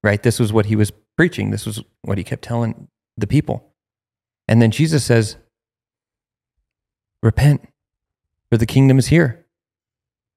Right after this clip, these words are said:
And, and in the idea of the kingdom, we use it impl-, implicitly a lot of times as Christians within the faith. It's like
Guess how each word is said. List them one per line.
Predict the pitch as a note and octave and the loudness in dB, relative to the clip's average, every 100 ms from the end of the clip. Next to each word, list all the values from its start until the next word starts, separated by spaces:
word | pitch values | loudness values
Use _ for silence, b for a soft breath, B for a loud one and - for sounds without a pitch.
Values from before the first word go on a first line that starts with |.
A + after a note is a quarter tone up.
| _ _ _ _ _ _ _ | _ _ _ _ _ _ _
And, | B2 B2 | 0 2
and | B2 A#2+ | 2 4
in | B2 | 4
the | B2 | 4
idea | B2 A#2+ F3 D#3 | 2 2 4 4
of | A2+ | 2
the | A2+ | -2
kingdom, | - B2+ B2 | -2 2 2
we | D3+ | 0
use | A3 E3 | -2 0
it | A2 | 0
impl-, | G#2+ B2+ | 0 -4
implicitly | - A2 B2+ C3 - G#2 G2+ - | -2 -2 0 -2 -2 -4 -4 -4
a | |
lot | G#2+ A#2+ | -2 0
of | A2 | -2
times | - G#2+ G#2+ | -4 -4 -4
as | G2+ | -6
Christians | A2 G#2+ A2+ G#2 | -6 -6 -4 -4
within | G#2+ G#2+ | -4 -2
the | G#2 | -4
faith. | - A2+ G#2+ | -2 -2 -2
It's | A2+ | -4
like | A2+ | -4